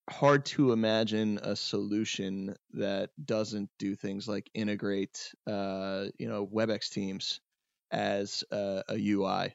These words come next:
of sorts. So immediately right out of the gate, whether you're doing something in the data center or you're do, doing something on the network, step one is, you know, how do I integrate buttons and cards from Webex Teams into this solution as, as a U I component versus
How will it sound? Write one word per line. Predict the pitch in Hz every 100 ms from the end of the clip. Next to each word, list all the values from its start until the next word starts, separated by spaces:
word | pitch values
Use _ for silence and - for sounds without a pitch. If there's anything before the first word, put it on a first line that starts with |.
| -
of | 113
sorts. | - 98 92 - -
So | - 120 107 101 104
immediately | 120 135 117 107
right | 107 107
out | 107
of | 101
the |
gate, | 101 104 98
whether | 98 101
you're | 104 104 101 -
doing | 107 104
something | 110 107 107
in | 98
the | 92
data | 110 110
center | 101 107 107 101
or |
you're | 92
do, | 92 98 - - - _
doing | 110 104
something | 107 - 104
on | 95
the | 95
network, | 104 - 101 92 - _ _ _ _ _ _ _ _ _ _
step | - 147 123
one | 117 123 117 107
is, | 104 101 98 101 -
you | 104
know, | 101
how | 117
do | 120
I | 110
integrate | 110 107 104 90 _ _
buttons | 107 80 101
and | 87 95
cards | 101 95 90 - - - -
from | 101 92 92
Webex | 101 95 -
Teams | 101 98 90 92
into | 92 - 98 92 92
this | 85 87
solution | - 95 92 - 95
as, | 87 90
as | - 101
a | 95
U | 95 95
I | 92
component | 92 92 - 95 90 -
versus | 95 - 92 90